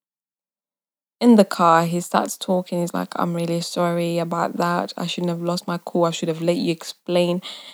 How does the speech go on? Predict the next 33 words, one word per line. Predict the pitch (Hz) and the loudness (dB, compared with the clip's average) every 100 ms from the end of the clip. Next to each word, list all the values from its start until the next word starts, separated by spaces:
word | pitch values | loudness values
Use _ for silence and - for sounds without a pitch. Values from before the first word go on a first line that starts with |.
| - _ | -20 _
And | 226 233 | 4 6
I | 240 | 6
was | 233 220 | 4 4
like, | 196 180 - - - _ _ _ - | 2 2 -2 -14 -20 _ _ _ -2
"In | 233 220 | 2 4
what | 226 226 | 2 0
sense | - 214 190 - | -4 -2 -2 -4
did | 180 180 | -6 -4
you | 180 | -4
see | - - 196 | -4 -4 -2
me | 180 170 | -2 -4
saying | - 175 170 - | -6 -6 -6 -6
I | - | -8
was | 165 165 165 | -8 -8 -10
going | - 170 170 165 165 170 | -8 -6 -4 -6 -8 -10
to | - - | -14 -10
actually | 165 - - - 175 170 196 _ _ _ _ _ _ _ | -8 -8 -10 -8 -8 -8 -12 _ _ _ _ _ _ _
see | - - 220 | -12 -2 0
this | 190 165 | 0 -4
guy? | - - - 202 - _ _ _ _ _ _ _ _ _ _ _ _ _ _ _ _ _ _ _ - | -8 -8 -8 -10 -14 _ _ _ _ _ _ _ _ _ _ _ _ _ _ _ _ _ _ _ 0
When | 214 240 220 | 4 6 4
did | 190 | 2
I | 180 - 180 | -2 -2 -4
actually | - 185 180 | -4 -6 -8
say, | - 190 | -6 -4
like, | 180 180 - - | -4 -8 -10 -8
'Yes, | - - 202 - 190 | -6 -6 -8 -10 -2
me | 202 190 | 0 0
and | 180 175 | 0 -2
you, | 185 175 - 202 _ _ _ - | -4 -4 -6 -10 _ _ _ -12
it's | 190 160 | -8 -8
a | |
date'?" | 160 180 202 - - - | -2 -2 -2 -6 -20 -20